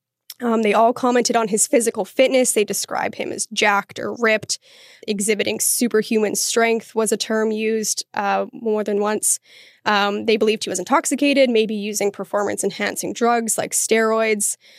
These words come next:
So they all paint a picture of someone who they couldn't subdue through any other means.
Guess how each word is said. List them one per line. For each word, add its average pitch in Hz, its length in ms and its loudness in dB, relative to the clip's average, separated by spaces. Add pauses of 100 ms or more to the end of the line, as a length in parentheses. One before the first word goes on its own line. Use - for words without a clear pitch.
(120)
So - 180 2
they 262 120 4
all 254 240 4
paint 247 320 0
a 254 60 -2
picture 214 440 -2
of 190 100 -4
someone 190 460 -2
who 196 600 -2 (360)
they 220 140 0
couldn't 202 340 -4
subdue 196 600 -2
through 190 680 -8 (400)
any 190 220 -2
other 180 160 -4
means. - 340 -6